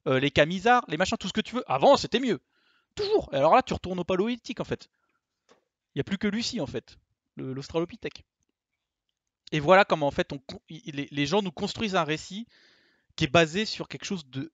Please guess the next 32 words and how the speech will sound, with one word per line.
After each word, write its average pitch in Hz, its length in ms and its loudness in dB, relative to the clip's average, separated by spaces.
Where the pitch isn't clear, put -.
historiquement 175 540 -2
faux. 160 280 -10
Et 147 80 -2
c'est 151 180 -6
vrai 208 140 2
que - 160 -12
moi, 196 200 2
j'ai 170 120 2
pas 208 160 6
cette - 160 -6
culture 139 240 -8
historique. 156 220 -6
Moi, 151 100 2
j'a-, - 140 -2
moi, 120 140 -6
j'adore 123 280 0
Jean-Luc 120 280 -6
Mélenchon 113 240 -10
pour 110 120 -14
ça, 120 180 -4
parce - 140 -8
qu'il 113 100 -8
a 104 40 -10
une 107 60 -18
culture - 260 -12
historique 110 260 -14
de 110 60 -10
fou. - 260 -14
C'est - 140 -10
un, 110 160 -14
c'est - 120 -14
un, 98 160 -14